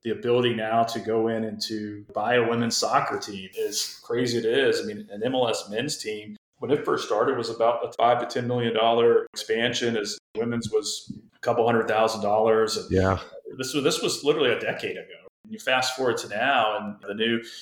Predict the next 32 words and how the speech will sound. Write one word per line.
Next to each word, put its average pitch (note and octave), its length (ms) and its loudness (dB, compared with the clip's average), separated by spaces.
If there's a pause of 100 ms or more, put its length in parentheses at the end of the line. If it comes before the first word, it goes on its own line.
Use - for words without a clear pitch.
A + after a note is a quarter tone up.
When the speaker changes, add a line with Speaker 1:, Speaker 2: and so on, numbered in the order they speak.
(140)
Speaker 1:
Bay A2 80 4
Area A2 680 6
women's, G#2+ 600 -4
uh, G2+ 100 0
N G#2 160 -4
W A2 240 2
S G#2 180 -2
L D#3+ 160 2
team G#2 400 -4
that G2+ 100 0
effectively G#2 480 -8
went G#2 200 -8
live G#2+ 320 4
over G#2 120 -10
the - 80 -18
course - 260 -6
of - 40 -8
the G#2 60 -4
last G#2 260 2
two, A#2 80 -10
three A2 260 -10
weeks B2 360 -2
was - 120 -10
a - 40 -14
fifty-five A2+ 720 2
million B2 340 0
dollar A2 340 4
purchase - 440 -2
price, - 440 -6
which A#2 160 -16
is G#2 160 -16
incredible A2+ 600 -4